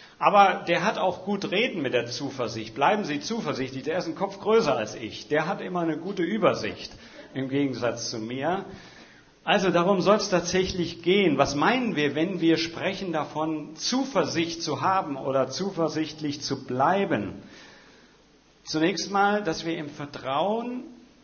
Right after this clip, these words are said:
etwas Gutes erwarten. Wir könnten auch sagen, bleibe hoffnungsvoll. Bleibe lebensbejahend. Bleibe fröhlich.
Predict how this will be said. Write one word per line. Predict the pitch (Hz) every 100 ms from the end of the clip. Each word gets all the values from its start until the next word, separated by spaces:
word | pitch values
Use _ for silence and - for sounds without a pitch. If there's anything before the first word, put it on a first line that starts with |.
| _ - -
etwas | 156 160 170 -
Gutes | 214 247 180 135 -
erwarten. | - 110 101 98 92 - 98 - _ _ - _ _ _ -
Wir | 143
könnten | 160 196 185
auch | 175
sagen, | 170 156 170 175 170 -
bleibe | 156 185 196
hoffnungsvoll. | 214 - 139 104 - - 98 85 - - _ _ _ _ _ _ _ _ _ _ _ _ - - -
Bleibe | 147 220 240 240 233 -
lebensbejahend. | 123 147 156 247 262 220 151 - - - - 143 131 143 143 131 95 85 - - _ _ _ _ _ _ _ _ _ _ _ _ _ _ _
Bleibe | 98 101
fröhlich. | 92 - 113 143 107 - -